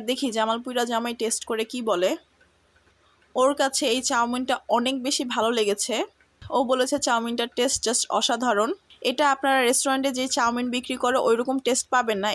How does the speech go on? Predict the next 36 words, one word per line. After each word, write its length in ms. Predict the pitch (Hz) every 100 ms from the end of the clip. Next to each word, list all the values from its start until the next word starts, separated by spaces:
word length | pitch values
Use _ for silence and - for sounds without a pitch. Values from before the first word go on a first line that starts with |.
| 220
এটা 140 | 240
পুরাটাই 460 | 240 262 262 269 269
ভিন্ন 280 | 233 247 254
স্বাদের। 360 | 269 220 202 190
আহ, 400 | - _ 220 226 -
স্ট্রিট 280 | - 311 311
ফুড 160 | - 330
হিসেবে 300 | 320 294 294 262
এটা 140 | 226
খেতে 240 | 240 294 254 -
অনেক 300 | 208 226 277 269
মজা। 320 | 247 233 247 370 _ _ - - 226
এটার 200 | 254 262
প্রাইসও 360 | 262 226 240 285
খুবই 200 | 285 262
রিজনেবল, 500 | 254 233 247 240 240 349 -
আপনারা 300 | 220 226 233
ষাট 260 | - 247 247
থেকে 140 | 302 277 285
সত্তর 240 | 254 269 254
টাকার 200 | 254 254
মধ্যে 280 | 247 233 277 240
এটা 120 | 226 214
পেয়ে 160 | 233 233
যাবেন। 240 | 202 220 262 403 _ _ - _ -
আমার 180 | 226 247
জামালপুরা 680 | 240 226 240 262 262 262 254
জামাইয়ের 400 | 240 226 233 240 -
তো 80 | -
অনেক 220 | - 233 247
বেশি 220 | 240 262 254
পছন্দ 280 | 214 - 247 247
হয়েছে। 340 | 214 190 - 240 370 _ _ _ _ _ -
এবার 200 | 226 247
আমি 240 | 233 233 262
খেয়ে 240 | 269 247